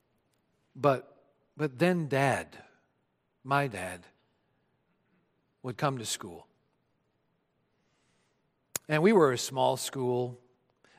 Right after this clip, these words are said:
the Adrian R three School District in southern Missouri, five hundred and fifty students in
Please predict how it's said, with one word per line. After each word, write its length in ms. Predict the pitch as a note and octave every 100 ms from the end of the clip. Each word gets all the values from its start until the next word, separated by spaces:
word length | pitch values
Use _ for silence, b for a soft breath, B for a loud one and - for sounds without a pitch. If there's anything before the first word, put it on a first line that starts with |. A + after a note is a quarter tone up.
| b
the 120 | C3
Adrian 580 | B2 C#3+ D3 C3 C#3+ C3
R 360 | A#2 B2 C3 B2+
three 600 | - A#2+ B2 B2+ B2+ B2 _ _ _ _ _ _ _ _
School 400 | - - C3 B2+
District 720 | A#2+ C3 - - B2 - - - _ _ _ _ _ _ _
in 100 | A2+
southern 380 | A2 C3+ B2+ A#2+
Missouri, 560 | B2 A2+ A#2+ A#2+ B2 A#2
five 300 | - B2 B2+
hundred 220 | C#3+ C3
and 100 | B2+
fifty 340 | D3 C#3 C3+
students 640 | C3 - F3 A2+ G2+ - A#2+
in 160 | A2+